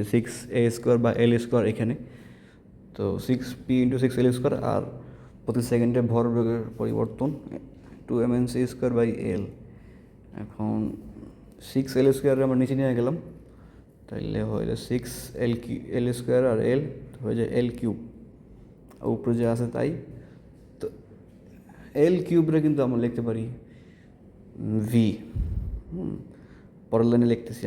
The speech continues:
আমি। তো এল আর ছয় আর দুই কাটাকাটি, ওয়ান বাই থ্রি। তো এল কিউব মানে কিন্তু ভি,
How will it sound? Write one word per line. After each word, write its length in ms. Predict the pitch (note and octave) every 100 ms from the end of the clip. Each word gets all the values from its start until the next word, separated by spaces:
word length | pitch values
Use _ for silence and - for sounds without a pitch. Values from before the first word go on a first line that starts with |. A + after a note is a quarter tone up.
| G2
আমি। 120 | B2+ D3+ - - - - - -
তো 60 | - - - - - A2+ C#3
এল 100 | D#3 D#3 - - - -
আর 80 | A#2+ G2+ - - - -
ছয় 180 | A#2+ B2
আর 60 | B2
দুই 100 | B2+
কাটাকাটি, 360 | B2 A#2+ A#2+ A#2+ C3
ওয়ান 160 | A#2 A#2 A2+
বাই 140 | A2 B2+ C3+ - - - - - -
থ্রি। 180 | - A2 F2 - - -
তো 60 | - - - B2+
এল 100 | C#3+ D3+
কিউব 180 | D3+ D3+ D3
মানে 160 | C3+ C3 B2+
কিন্তু 300 | B2+ B2+ C3 F3+ C3+
ভি, 140 | B2+